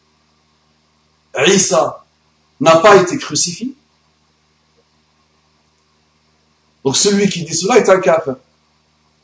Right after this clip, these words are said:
Est-ce que cette phrase-là, tu peux l'appliquer sur Kalim al-Hanifi ? <laughs>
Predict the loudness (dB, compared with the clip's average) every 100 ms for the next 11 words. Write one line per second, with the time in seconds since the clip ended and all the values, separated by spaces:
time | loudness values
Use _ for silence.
0 | _ -6 -4 -4 -6 -4 -4 -6 -2 0
1 | 0 -2 -8 -8 -4 -2 -2 -8 -12 -10
2 | -12 -10 -8 -8 -10 -14 -14 -16 _ _
3 | _ _ -20 -18